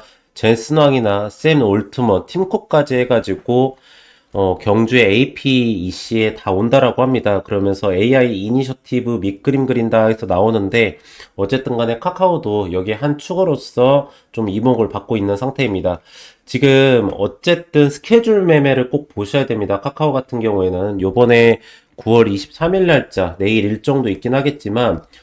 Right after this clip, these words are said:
시월 이십일 일 날짜에 김범수 의장의 선고 날짜도 있습니다. 그러니까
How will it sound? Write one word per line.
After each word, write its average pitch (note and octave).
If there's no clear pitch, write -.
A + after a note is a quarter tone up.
시월 F#3+
이십일 B2
일 D#3+
날짜에 B2+
김범수 B2+
의장의 G#2
선고 G3
날짜도 D#3+
있습니다. F2
그러니까 A2+